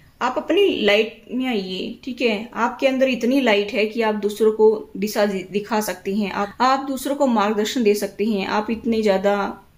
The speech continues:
knowledgeable person हैं। आपको कोई vision दिख रहा है guys, मुझे ऐसा दिखाई दे रहा है कि आपको कोई vision दिख रहा है, आपको कोई dream आ रहा है, आप उसको देख नहीं रहे हैं,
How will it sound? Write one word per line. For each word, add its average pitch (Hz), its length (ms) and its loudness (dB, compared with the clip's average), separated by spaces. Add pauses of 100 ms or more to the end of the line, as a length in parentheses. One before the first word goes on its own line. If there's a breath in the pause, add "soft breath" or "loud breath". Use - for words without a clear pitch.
(120)
knowledgeable 190 440 -2
person 196 400 0
हैं। 214 500 -2 (420 loud breath)
आपको 285 320 0
कोई 339 360 -2
vision 247 400 0
दिख 269 180 -4
रहा 240 120 -2
है 240 140 0
guys, 214 360 2
मुझे 220 240 -4
ऐसा 214 160 -4
दिखाई 214 340 0
दे 208 120 0
रहा 202 80 2
है 202 40 -2
कि 196 120 -2
आपको 196 220 0
कोई 214 180 0
vision 202 320 0
दिख 202 180 0
रहा 220 80 0
है, 208 60 -2
आपको 233 120 -10
कोई 202 320 0
dream 214 340 0
आ 190 140 0
रहा 190 100 -2
है, 208 180 -4 (320 loud breath)
आप 240 180 0
उसको 254 240 -2
देख 214 260 2
नहीं 220 180 0
रहे 196 140 -2
हैं, 180 280 -6